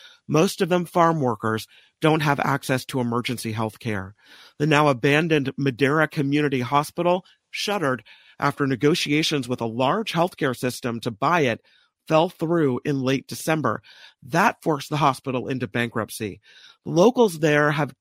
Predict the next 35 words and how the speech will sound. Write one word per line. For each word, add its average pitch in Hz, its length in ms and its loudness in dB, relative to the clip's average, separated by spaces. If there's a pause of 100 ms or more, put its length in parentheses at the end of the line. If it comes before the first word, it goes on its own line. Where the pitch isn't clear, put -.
(120)
to 139 60 -6
drive 143 280 -2
to 123 80 -6
Fresno, 143 760 -4 (260)
more 156 180 0
than 135 200 -4 (160)
thirty 233 280 2
minutes 185 300 -2
away 147 280 0
by 127 180 -2
car, 120 480 -2 (360)
to 143 60 -6
where 147 140 2
officials 143 480 -2
say 139 220 0
people 170 420 -2
are 131 320 0
overwhelming 135 720 0
the 110 80 -6
hospital 117 420 -4
system 113 400 -6
there. 101 380 -4 (560)
So 156 60 -4
the 151 100 0
closure 202 580 2 (320)
kind 233 140 0
of 208 80 0
highlights 175 460 0
the 135 100 -8
squeeze 160 640 -2
that 131 140 -2
rural 151 340 2
hospitals 139 540 -2
are 113 80 -4
feeling. 143 480 -2